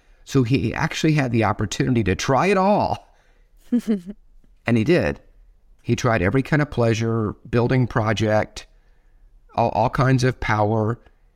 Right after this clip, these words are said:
Speaker 1: And in the end, he said, "No, none of it is really bringing, bringing meaning. Even the study of wisdom itself, learning more and more, he was the wisest man who lived at the time,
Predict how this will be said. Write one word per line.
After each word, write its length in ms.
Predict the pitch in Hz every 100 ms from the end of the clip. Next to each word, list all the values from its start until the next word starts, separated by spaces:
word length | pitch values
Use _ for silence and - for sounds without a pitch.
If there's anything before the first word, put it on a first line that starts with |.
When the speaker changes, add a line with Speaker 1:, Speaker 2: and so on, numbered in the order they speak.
| _ _ - - - - - - - _
Speaker 1:
And 160 | 117 120
in 100 | 120
the 120 | 104
end, 100 | 143
he 60 | 175
said, 260 | - 104
"No, 420 | 104 104 110 131
none 280 | 143 120 143
of 100 | 190
it 140 | 104 92
is 160 | 90
really 260 | 92 101 107
bringing, 680 | 92 104 104 104 98 101 - _ _ - - - -
bringing 440 | 120 113 113 110 95
meaning. 420 | 87 131 107 87 -
Even 320 | 127 127 120
the 80 | 117
study 400 | - 110 107 110
of 100 | 104
wisdom 400 | 113 120 131 120
itself, 680 | 98 - 120 135 143 - - _ _ -
learning 460 | - 98 101 120 117
more 220 | 117 123
and 100 | 127
more, 260 | 120 120 135
he 100 | 131
was 160 | 113
the 80 | 113
wisest 520 | 98 73 95 120 127
man 220 | 113 113 135
who 100 | 117
lived 240 | 120 117
at 120 | 127
the 60 | -
time, 420 | - 143 147 180